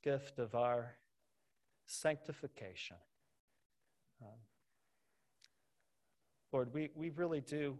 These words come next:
want to be used by you for your glory. We really do want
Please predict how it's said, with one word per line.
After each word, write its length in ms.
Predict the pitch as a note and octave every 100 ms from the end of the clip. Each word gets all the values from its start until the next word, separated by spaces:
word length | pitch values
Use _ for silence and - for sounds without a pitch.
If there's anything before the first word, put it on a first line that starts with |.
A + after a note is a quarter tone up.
| C#3+
want 260 | C3+ C3+ -
to 100 | B2+
be 140 | B2
used 640 | A#2+ A#2 B2 A2+ G#2+ - - _ _ _
by 220 | B2 A#2+
you 340 | B2 A2+ A2+ G2 - _ _ _ _ _ _ _ _ _
for 360 | _ - D3 D3
your 160 | C#3+ C#3
glory. 560 | C3+ A#2 G#2 G2 - _ _ _ _ _ _ _ _ _ _ _
We 120 | C3
really 300 | A#2+ C3+ C#3
do 280 | C3+ C#3 C#3
want 240 | B2 C3